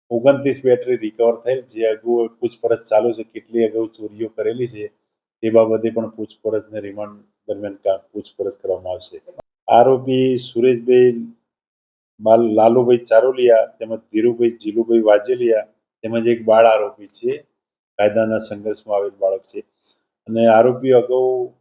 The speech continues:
બે બે વખત ચોરીના ગુનામાં સંડોવાયેલ છે. તેમજ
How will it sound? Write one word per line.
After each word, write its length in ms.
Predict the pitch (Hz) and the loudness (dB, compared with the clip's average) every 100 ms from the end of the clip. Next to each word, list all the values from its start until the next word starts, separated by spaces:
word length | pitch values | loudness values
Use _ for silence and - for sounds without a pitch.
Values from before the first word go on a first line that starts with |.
| _ _ _ _ _ 110 | _ _ _ _ _ -6
બે 120 | 117 | -2
બે 140 | 123 131 | 4 6
વખત 280 | 123 127 127 | 6 0 -2
ચોરીના 400 | - 117 120 123 | -6 -2 0 0
ગુનામાં 380 | 110 110 117 117 | -4 -4 -2 -2
સંડોવાયેલ 520 | 113 104 107 120 117 | -4 -10 0 4 4
છે. 240 | - 127 123 127 _ _ _ _ 113 | 2 -6 -6 -6 _ _ _ _ -6
તેમજ 180 | 113 | -6